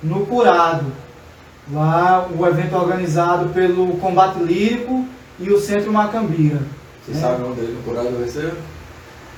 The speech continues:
Speaker 1: O endereço eu não tô bem lembrado, mas eu vou compartilhar no meu Instagram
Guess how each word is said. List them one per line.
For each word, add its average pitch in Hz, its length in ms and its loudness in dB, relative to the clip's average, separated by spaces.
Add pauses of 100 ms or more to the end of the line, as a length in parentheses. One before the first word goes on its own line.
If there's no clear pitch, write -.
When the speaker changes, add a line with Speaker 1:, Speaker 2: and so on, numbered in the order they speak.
(160)
Speaker 1:
O 190 140 0
endereço 226 960 2 (200)
eu 202 160 2
não 220 220 -2
tô 226 120 -6
bem 208 180 -2
lembrado, 190 420 2
mas 208 220 0
eu 202 120 2
vou 214 120 0
compartilhar 196 1160 0
no 180 100 -6
meu 180 160 -6
Instagram 180 720 -4